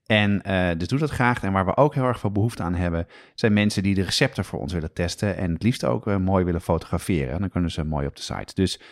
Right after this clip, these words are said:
wil je dat doen, meld je aan via de brigade at watschappodcast punt com of stuur ons een D M, eh, via Instagram. En dan, eh,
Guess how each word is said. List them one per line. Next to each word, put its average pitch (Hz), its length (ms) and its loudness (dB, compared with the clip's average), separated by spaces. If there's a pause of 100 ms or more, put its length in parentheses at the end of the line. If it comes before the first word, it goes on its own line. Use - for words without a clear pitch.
(160)
wil 104 100 0
je 107 80 6
dat 139 200 2
doen, 147 300 6 (260)
meld 135 260 4
je - 80 0
aan 113 340 4
via 92 300 4
de 98 200 2
brigade 98 580 2
at 87 140 -2
watschappodcast - 760 -2
punt 101 160 -2
com 95 340 0 (220)
of 104 140 -4
stuur 110 220 4
ons 90 140 2
een 90 120 4
D 85 40 0
M, 80 380 2
eh, 82 200 -2 (140)
via 82 300 -2
Instagram. 69 520 -4
En 85 220 -2
dan, 80 300 0
eh, 71 180 -2